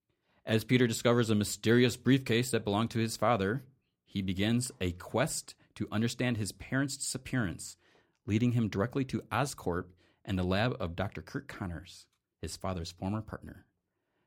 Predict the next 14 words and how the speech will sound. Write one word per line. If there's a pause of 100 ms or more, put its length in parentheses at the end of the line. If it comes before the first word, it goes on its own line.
As
Spider-Man
is
set
on
a
collision
course
with
Connor's
alter
ego,
the
Lizard,